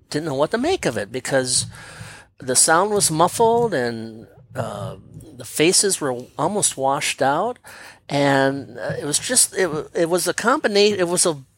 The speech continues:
bewildering combination of being so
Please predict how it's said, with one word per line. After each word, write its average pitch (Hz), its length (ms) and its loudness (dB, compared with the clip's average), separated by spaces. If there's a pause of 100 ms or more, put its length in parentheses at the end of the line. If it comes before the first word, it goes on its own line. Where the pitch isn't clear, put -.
(120)
bewildering 233 640 0
combination 165 960 0 (420)
of 135 160 0
being 151 260 -2
so 233 580 4